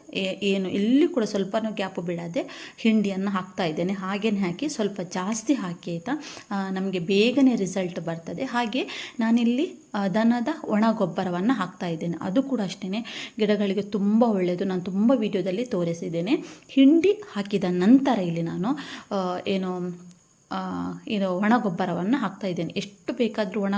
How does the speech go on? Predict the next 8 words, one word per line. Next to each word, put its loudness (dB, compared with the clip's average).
ಗೊಬ್ಬರವನ್ನು -4
ಹಾಕ್ಬೋದು, -4
ಸ್ವಲ್ಪ -2
ಹೆಚ್ಚು 0
ಹಾಕಿ, -2
ಕಡಿಮೆ -2
ಹಾಕಲಿಕ್ಕೆ -4
ಹೋಗಬೇಡಿ. -2